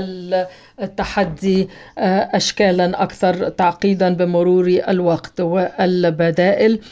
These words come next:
لابد وألا تكون قيودا، وإنما أن تكون شاملة وتناسب الجميع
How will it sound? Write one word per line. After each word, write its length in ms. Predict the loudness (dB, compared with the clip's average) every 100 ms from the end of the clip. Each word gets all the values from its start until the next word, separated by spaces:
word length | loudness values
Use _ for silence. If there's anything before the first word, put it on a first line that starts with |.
| -20 -20 -6
لابد 600 | 0 0 2 0 0 0
وألا 1040 | 2 2 2 0 -2 -2 0 2 2 2 -2 -8 -20 -20 -20 -20 _ _ _ _ -20 -20 -18 -20 -20 _ _ -2 0 0 -6 -20 _ -20 _
تكون 600 | -2 0 2 2 2 2 0 0 0 0 0 -4 -12 -20 -18 0
قيودا، 800 | 4 4 6 4 4 2 2 2
وإنما 520 | 2 2 2 2 2
أن 120 | 0
تكون 460 | -2 0 2 4 2
شاملة 760 | 2 2 2 4 4 4 2 -2 -12 -14 -4
وتناسب 1000 | 2 4 4 2 -2 -2 0 0 -2 -8 -20 _ _ _ _ _ _ _ _ _ _ _ _ _ _ _ _ _ _ _ _ _ -2 2 4 2 2 -2 0
الجميع 680 | 0 0 2 2 2 0